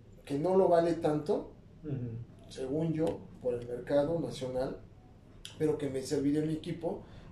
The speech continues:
Speaker 1: donde le podría dar un crédito más, un valor más. Si ese jugador viniera a jugar conmigo y le doy la, esa proyección, lo mismo que es mexicano,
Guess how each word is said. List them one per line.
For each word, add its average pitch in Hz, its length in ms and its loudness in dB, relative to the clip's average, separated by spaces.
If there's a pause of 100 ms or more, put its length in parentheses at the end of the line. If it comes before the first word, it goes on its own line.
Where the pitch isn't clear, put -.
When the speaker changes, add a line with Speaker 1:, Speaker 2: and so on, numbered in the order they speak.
Speaker 1:
donde 131 240 -2
le 135 160 2
podría 143 360 2
dar 156 220 2
un 156 120 0
crédito 143 460 2
más, 151 440 0
un 151 120 0
valor 139 340 4
más. 143 340 0 (480)
Si 151 140 -4
ese 185 160 2
jugador 147 440 4
viniera 139 300 2
a - 20 -4
jugar 151 220 0
conmigo 139 420 2 (320)
y - 40 -2
le 131 120 0
doy 156 80 4
la, 170 120 6
esa 180 280 2
proyección, 143 640 2 (300)
lo 127 60 -2
mismo 165 180 2
que 175 80 -4
es 170 80 -2
mexicano, 175 580 0